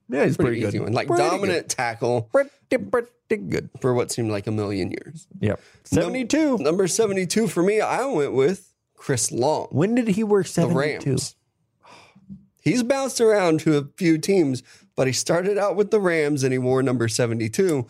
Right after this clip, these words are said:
Speaker 2: so he makes my list.
Speaker 1: Like, that's cheating. I went Travis.
Speaker 2: The dude's worn
Speaker 1: I
Speaker 2: so-,
Speaker 1: love,
Speaker 2: like,
Speaker 1: no,
Speaker 2: four different numbers.
Speaker 1: I love Chris Long. I love Chris Long. I went Travis Frederick, best center in the N F L, low-key.
Speaker 2: I would have put him on my list too, but you were up at, like,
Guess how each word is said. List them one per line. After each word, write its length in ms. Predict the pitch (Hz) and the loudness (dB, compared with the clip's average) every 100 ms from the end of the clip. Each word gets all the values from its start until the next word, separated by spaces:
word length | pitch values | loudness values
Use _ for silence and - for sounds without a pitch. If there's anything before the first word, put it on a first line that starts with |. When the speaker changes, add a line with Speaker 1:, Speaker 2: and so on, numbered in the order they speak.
| - - _ | -14 -20 _
Speaker 2:
so 180 | - 123 | -2 0
he 120 | 131 | 2
makes 280 | 113 104 - | 0 -2 -4
my 160 | 104 | -2
list. 300 | 87 - - | -4 -6 -4
Speaker 1:
Like, 140 | 113 117 | -2 2
that's 200 | 127 - | 0 -2
cheating. 680 | - 240 262 285 294 311 - _ _ | -2 0 2 0 0 -4 -8 _ _
I 100 | - | -4
went 180 | 196 180 | -2 -2
Travis. 280 | 311 349 320 | -2 -2 0
Speaker 2:
The 60 | 392 | -2
dude's 240 | 359 285 | -2 -4
worn 640 | 294 302 311 311 294 277 - - - | 0 2 2 2 0 -2 -12 -12 -6
Speaker 1:
I 140 | 196 | -4
Speaker 2:
so-, 60 | 240 | -2
Speaker 1:
love, 240 | 294 - | -4 -2
Speaker 2:
like, 100 | 185 | -2
Speaker 1:
no, 80 | 165 | 0
Speaker 2:
four 220 | 240 226 | 2 2
different 260 | 202 156 110 | 2 0 -2
numbers. 200 | 101 143 | -2 -2
Speaker 1:
I 40 | |
love 140 | 196 190 | -2 0
Chris 200 | 214 202 | 0 2
Long. 220 | 185 107 _ _ | -4 -4 _ _
I 60 | - | -2
love 180 | 117 143 | -2 0
Chris 220 | 170 165 | 0 2
Long. 320 | 165 113 - - | 0 0 -6 -4
I 180 | 123 165 | -4 -2
went 260 | 185 175 | -4 -6
Travis 320 | - 170 165 - | -2 -2 -2 -2
Frederick, 380 | 196 180 - - - | 0 0 -2 -8 -4
best 280 | 139 139 - | -2 -2 -4
center 380 | 180 170 185 170 | -4 0 2 2
in 100 | 156 | 2
the 100 | 160 | 2
N 100 | 160 | 0
F 140 | 156 | 2
L, 140 | 147 | 0
low-key. 420 | 113 120 - 117 - - _ | 0 -4 -2 -2 -4 -20 _
Speaker 2:
I 220 | 151 196 | -2 0
would 220 | 208 196 208 | 2 2 2
have 160 | - | 0
put 140 | 214 165 | -2 2
him 240 | 175 220 | 2 2
on 140 | 151 143 | 0 0
my 100 | 135 | 0
list 320 | 139 135 - | 0 -2 -2
too, 200 | - 190 | 2 2
but 220 | 127 117 101 | 2 0 0
you 220 | 135 160 | 0 2
were 180 | 151 131 | 4 2
up 160 | 147 | 2
at, 80 | 139 | 0
like, 220 | 110 110 | 0 -2